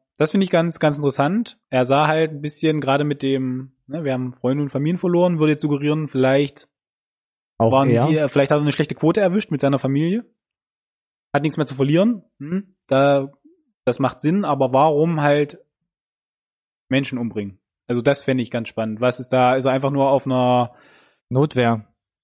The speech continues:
Speaker 1: Im Zweifel ist es immer Notwehr gewesen. Ja, also die,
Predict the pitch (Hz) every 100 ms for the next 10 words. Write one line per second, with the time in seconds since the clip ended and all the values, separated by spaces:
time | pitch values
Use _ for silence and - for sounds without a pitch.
0 | _ _ _ _ _ _ _ _ 123 120
1 | 127 123 139 120 135 131 135 135 120 120
2 | 120 120 123 120 156 160 139 135